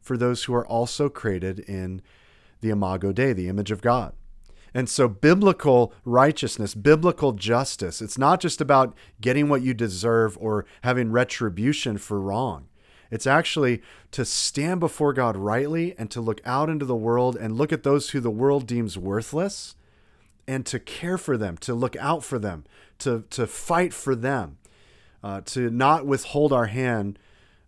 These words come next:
uh, from injustice, but to, to execute true justice between man and man. This is what, uh, Ezekiel eighteen, five through nine speak of. It speaks of what it looks like to be righteous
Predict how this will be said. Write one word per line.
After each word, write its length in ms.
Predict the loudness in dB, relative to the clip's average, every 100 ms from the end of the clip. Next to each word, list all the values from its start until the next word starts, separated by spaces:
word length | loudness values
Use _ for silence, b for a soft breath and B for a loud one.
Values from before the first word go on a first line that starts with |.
| -16
uh, 220 | -12 -12
from 420 | -8 -2 0 -2
injustice, 720 | -4 -4 -2 0 -2 -4 -8
but 160 | -6 -6
to, 240 | -2 -4
to 400 | -4 -4 -2 -4 -8 b b -2
execute 580 | -2 -2 -4 -2 -4
true 300 | -4 0 0
justice 540 | 2 0 0 -2 -8 -8
between 320 | -10 -6 -4
man 200 | -2 -4
and 80 | -4
man. 220 | -6 -6
This 160 | -6 -6
is 140 | 2
what, 200 | 2 2
uh, 180 | -2 -8 -10 -16 -14 -10
Ezekiel 640 | -6 -2 -2 0 0 0
eighteen, 560 | -2 -6 -6 -6 -6 -6
five 280 | -4 -4 -4
through 200 | -6 -6
nine 260 | -6 -8
speak 340 | -10 -10 -12 -10
of. 380 | -12 -14 -20 _ b b b b
It 60 | -10
speaks 280 | -4 -2 -2
of 140 | 0
what 160 | 4 4
it 100 | 4
looks 220 | 0 -2
like 140 | -4
to 80 | -4
be 240 | -4 -4 -6 b b b
righteous 600 | -2 0 0 0 -4 -6